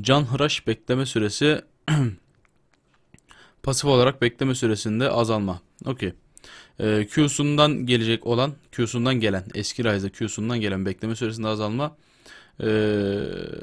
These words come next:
ultisinden geliyor ve ultisinden gelecek olan yüzde otuz bekleme süresi aşırı yüksek bir, e, bekleme süresinde azalma açıkçası.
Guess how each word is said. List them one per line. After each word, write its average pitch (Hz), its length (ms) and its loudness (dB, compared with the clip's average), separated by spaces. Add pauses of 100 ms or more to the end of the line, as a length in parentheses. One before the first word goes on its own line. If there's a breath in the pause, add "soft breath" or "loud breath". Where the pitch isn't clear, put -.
(360)
ultisinden 147 500 -2
geliyor 147 280 2
ve 165 120 2
ultisinden 131 720 0
gelecek 123 460 0
olan 123 220 0
yüzde 110 400 -2 (160)
otuz 131 480 -2
bekleme 127 360 -2
süresi 139 380 -6 (480)
aşırı 117 360 -2
yüksek 101 520 -2
bir, 95 340 -4
e, - 40 -16 (1300)
bekleme 101 380 -4
süresinde 101 440 -4
azalma 101 400 -2
açıkçası. 110 540 -4